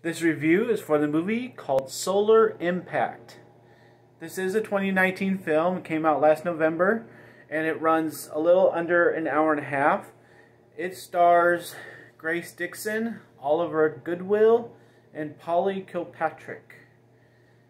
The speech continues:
The description, "Solar debris crashes down to Earth, causing widespread destruction and unleashing solar radiation around the world. As genetic mutations rapidly spread,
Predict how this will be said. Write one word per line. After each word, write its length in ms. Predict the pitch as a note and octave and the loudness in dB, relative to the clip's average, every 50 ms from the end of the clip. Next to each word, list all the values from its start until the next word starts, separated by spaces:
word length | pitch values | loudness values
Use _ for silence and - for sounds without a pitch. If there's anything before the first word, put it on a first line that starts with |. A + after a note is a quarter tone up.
| _ _ _ | _ _ _
The 80 | D#3+ D#3 | -12 -10
description, 840 | D#3 D#3+ - - - G#3+ G#3 G#3 - A3 G#3+ G#3+ G#3+ G#3+ G#3+ G#3 - _ _ _ - _ _ _ _ | -10 -10 -10 -4 -4 -4 -4 -4 -2 0 0 0 0 -4 -6 -8 -12 _ _ _ -20 _ _ _ _
"Solar 420 | _ - - A3 A3+ A3+ A#3 A3+ A3+ | _ -6 0 4 6 6 6 6 4
debris 400 | A3 A3 F3+ F3+ F#3 F#3+ G3+ G3+ | 2 0 0 0 2 2 0 -2
crashes 540 | G3 - - G3 F#3 F#3+ F#3+ G3+ G3 F3+ - | -6 -4 -2 0 0 0 -2 -6 -8 -6 -4
down 260 | E3+ E3 F3 F3+ F3+ | -2 -2 0 0 -2
to 60 | E3 | -2
Earth, 460 | - C#3+ D3+ D#3 D#3 D#3+ D#3 - - - | 2 4 6 6 6 4 0 -6 -18 -20
causing 460 | - - E3 D#3 D3+ D#3 D#3 D3+ D3 C#3 | -8 0 0 0 0 0 -6 -6 -2 2
widespread 640 | D3 D#3 E3+ F3+ F3+ - - - - F#3 F#3 F3+ | 2 2 2 2 -2 -6 -14 -8 -4 -2 -2 -2
destruction 760 | F#3 F#3 F3+ - - - E3 D#3 D#3 - - - D#3+ D#3+ D#3 | -4 -8 -10 -10 -6 -2 -2 -2 -2 -4 -10 -8 -8 -8 -8
and 220 | - - D3+ D3+ D3 | -8 -8 -6 -4 -4
unleashing 580 | C#3+ C#3+ D3 E3+ F#3+ G#3 - - G3+ F#3+ F3+ | -4 -4 -4 -6 -6 -6 -8 -8 -8 -8 -8
solar 520 | D#3 - - - F3 E3+ F3+ F#3 F#3+ F#3+ F3+ | -10 -12 -12 -10 -6 -6 -4 -4 -2 -2 -2
radiation 680 | E3 E3+ E3+ E3 D#3+ D#3+ D3+ D3+ D3 - D#3+ D3+ D3 | -2 -2 -2 0 0 0 0 -2 -2 -4 -6 -4 -4
around 360 | C#3 C3+ C#3 C#3 C#3+ C#3 C#3 | -2 0 0 0 0 -2 -2
the 60 | C3+ | -4
world. 440 | C3+ C3 C3 B2 G#2 - - - - - - _ _ _ _ _ _ _ _ _ - | -2 -2 -2 -2 -2 -4 -6 -10 -16 -18 -20 _ _ _ _ _ _ _ _ _ -4
As 260 | D3+ D#3+ D3+ A#2+ A#2 | -4 -4 -4 -6 -10
genetic 460 | D#3 D#3+ D#3+ E3+ F3+ G3+ A#3 A3+ A3+ | -12 -6 -2 -2 0 0 -2 -4 -4
mutations 680 | A3 G3 F#3+ - G3 F3+ F3 F3 - F3 E3 D#3 D3 | -8 -8 -8 -6 -6 -6 -6 -4 -6 -8 -10 -10 -4
rapidly 500 | D3 D3+ D#3 E3 E3+ F3 E3 F3 F#3+ F#3+ | 0 0 0 0 -2 -6 -8 -6 -8 -8
spread, 580 | F#3 - - - D#3 D3 C#3 C3 B2+ C3 C3+ | -8 -12 -12 -6 -4 -2 -2 -2 -2 -4 -8